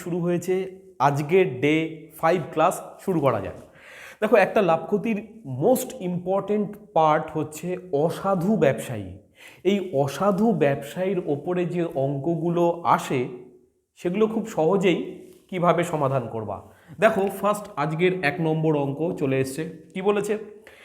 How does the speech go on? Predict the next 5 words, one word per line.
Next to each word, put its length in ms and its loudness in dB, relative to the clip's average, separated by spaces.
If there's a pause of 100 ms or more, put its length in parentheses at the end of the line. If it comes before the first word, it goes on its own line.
(840)
এক 80 2 (200)
অসাধু 360 0 (120)
ব্যবসায়ী 460 0 (480)
ক্রয় 320 4
মূল্যেই 380 4